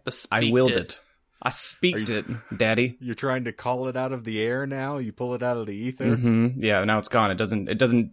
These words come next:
Speaker 1: at me anymore about pornography and depression, so I must be feeling better.
Speaker 3: Okay, you officially morphed into Jason Mewes in real life. You're now screaming up at the sky, like, "Beautiful, naked, big-titted women just don't fall out of the sky, you know."
Speaker 1: <laughs>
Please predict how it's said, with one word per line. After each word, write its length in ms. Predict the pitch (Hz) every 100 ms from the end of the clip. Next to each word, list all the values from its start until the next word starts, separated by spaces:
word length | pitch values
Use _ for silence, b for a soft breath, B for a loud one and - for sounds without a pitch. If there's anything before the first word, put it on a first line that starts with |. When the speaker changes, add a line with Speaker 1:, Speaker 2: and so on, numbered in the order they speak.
| -
Speaker 1:
at 200 | 110 120
me 100 | 117
anymore 320 | 107 101 101 95
about 280 | 92 -
pornography 440 | - 107 98 98 101
and 80 | 92
depression, 440 | 87 101 98 90
so 100 | 87
I 40 | 95
must 200 | 98 -
be 80 |
feeling 260 | 95 98 95
better. 320 | 92 98 107 _ _ 110
Speaker 3:
Okay, 200 | - 104
you 220 | 95 113
officially 460 | 110 139 - 123 110
morphed 380 | 113 120 120
into 160 | 117 107
Jason 460 | 98 110 113 117 104
Mewes 300 | 104 104 95
in 100 | 92
real 240 | 98 98
life. 320 | 92 92 80
You're 100 | 92
now 120 | 90 90
screaming 480 | - 107 104 101 101
up 160 | 101
at 80 | 95
the 100 | 92
sky, 360 | - 104 98 98
like, 400 | 104 120 131 139
"Beautiful, 360 | 262 254 247
naked, 300 | 240 247 220
big-titted 480 | 175 247 180 220 233
women 320 | 220 254 240
just 180 | 226 247
don't 160 | 226 196
fall 240 | 233 254
out 100 | 247 233
of 60 |
the 60 | 214
sky, 340 | - 269 262
you 160 | 262 233
know." 200 | 226 226
Speaker 1:
<laughs> 260 | 233 240